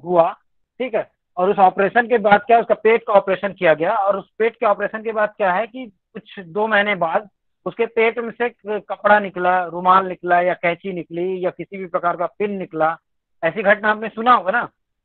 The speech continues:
तो यहाँ पे उस जो, जो भी doctor इस कार्य को करेगा, तो उसने क्या किया कि उचित सावधानी और स-, सम्यक सतर्कता उन्होंने नहीं बरती, है ना। तो इस एवज में अगर उस वे-, औरत के साथ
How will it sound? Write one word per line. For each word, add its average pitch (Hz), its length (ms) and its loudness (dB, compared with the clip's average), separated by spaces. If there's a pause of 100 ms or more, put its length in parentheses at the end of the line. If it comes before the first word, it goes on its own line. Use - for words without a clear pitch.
(100)
तो 196 60 -6
यहाँ 185 340 2
पे 262 120 -4
उस 247 160 -2
जो, 233 140 -2
जो 208 200 -4
भी 226 120 -6
doctor 214 340 -4
इस 214 140 -10
कार्य 202 220 2
को 214 100 -10
करेगा, 175 420 -2 (360)
तो 202 120 -8
उसने 226 300 -6
क्या 247 200 4
किया 269 200 -4
कि 247 100 -10
उचित 226 320 -8
सावधानी 208 640 2
और 240 140 0
स-, - 260 -10
सम्यक 202 400 -2
सतर्कता 202 520 -2
उन्होंने 202 360 -6
नहीं 180 300 -8
बरती, 131 320 -12 (1120)
है 285 60 4
ना। 262 180 -6 (260)
तो 240 140 -6
इस 254 240 -6
एवज 269 280 4
में 262 100 2
अगर 254 180 2
उस 254 140 -4
वे-, 220 220 4
औरत 196 420 6
के 240 100 -4
साथ 202 240 6